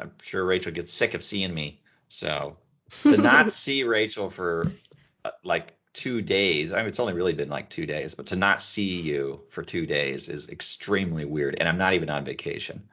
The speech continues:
Speaker 2: Right? <laughs> I always wonder, though, is it better, like,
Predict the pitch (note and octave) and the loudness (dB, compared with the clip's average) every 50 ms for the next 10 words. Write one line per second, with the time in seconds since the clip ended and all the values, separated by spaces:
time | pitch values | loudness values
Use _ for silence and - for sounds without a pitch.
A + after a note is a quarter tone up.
0 | _ - - _ _ - A#3 G#3+ A3 C4+ C#4 - E4 C#4+ C#4+ F4+ F4 C#4+ E4 D#4 | _ -20 -20 _ _ 6 8 10 10 8 8 8 6 8 8 8 8 8 6 4
1 | D#4+ F4+ C#4+ A#3 A3 - - - - - - - - - B3 D4 E4+ F#4+ F#4 E4 | 4 2 -2 -6 -8 -10 -12 -14 -12 -10 -10 -6 2 4 4 6 6 4 2 0
2 | E4 E4 D#4+ F4 E4 A#3+ A#3+ G3+ F#3+ F3+ A3 G#3+ C4 A#3+ G#3 - - C4+ C4 C#4 | 0 -2 0 -2 -2 0 0 0 0 0 0 0 0 0 0 -2 -4 -2 -2 0
3 | D4 D4+ D4 C4 A#3 A3+ G3+ G3 G3 - | 0 -2 0 0 0 0 0 -2 -4 -10